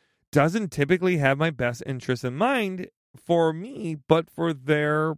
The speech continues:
property and their value. And I think that that's a really, when we place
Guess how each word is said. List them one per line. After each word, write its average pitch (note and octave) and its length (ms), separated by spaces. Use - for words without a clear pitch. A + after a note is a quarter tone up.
property D#3+ 720
and C3 180
their D#3 80
value. F3+ 720
And C#3+ 120
I D3+ 80
think F#3 280
that F#3 160
that's D#3 240
a G#3+ 80
really, C#3+ 400
when D3+ 140
we D3+ 100
place G3 400